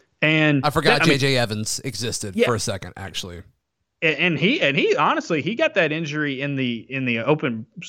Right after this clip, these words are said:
Speaker 1: uh, open practice, that
Speaker 2: Right.
Speaker 1: first one. He
Speaker 2: Yeah.
Speaker 1: looked good beforehand. I mean, he's a big dude who can, who can go up and get it. So I think the thing there with the wide receivers is that you were missing some experience. It's a new offense. It's a new coaching staff, and they're having, like, there's not,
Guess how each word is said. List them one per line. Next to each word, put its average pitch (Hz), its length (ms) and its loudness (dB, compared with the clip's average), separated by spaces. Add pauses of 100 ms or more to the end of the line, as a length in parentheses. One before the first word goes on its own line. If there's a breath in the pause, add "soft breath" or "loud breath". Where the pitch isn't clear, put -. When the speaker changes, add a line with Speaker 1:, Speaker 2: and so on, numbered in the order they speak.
(140)
Speaker 1:
uh, 113 320 2
open 135 240 0
practice, 151 440 2
that 110 140 -6
Speaker 2:
Right. 113 100 0
Speaker 1:
first 196 220 4
one. 113 140 0
He 127 160 2
Speaker 2:
Yeah. 214 100 6
Speaker 1:
looked 156 180 4
good 185 200 6
beforehand. 113 600 0
I - 40 -2
mean, 131 200 2
he's 185 160 2
a 190 60 6
big 135 420 2
dude 143 300 2
who 139 120 0
can, 127 240 -2
who 127 140 -2
can 127 160 0
go 131 160 6
up 123 120 2
and 107 120 -8
get 156 180 4
it. 120 200 0 (560 loud breath)
So 208 180 4
I 190 140 4
think 294 220 -4
the 233 80 0
thing 208 240 0
there 185 120 4
with 170 100 2
the 147 60 2
wide 135 200 4
receivers 147 340 2
is 127 180 0
that 123 260 2
you 131 140 0
were 127 120 0
missing 147 300 2
some 170 180 2
experience. 113 720 -2 (120)
It's 127 200 -4
a 120 40 2
new 127 240 6
offense. 110 680 0
It's - 140 -10
a - 20 -8
new 113 220 2
coaching 120 400 2
staff, 101 380 -6
and 117 120 -2
they're 120 180 4
having, 123 440 2
like, 117 200 -2
there's 127 220 6
not, 139 360 2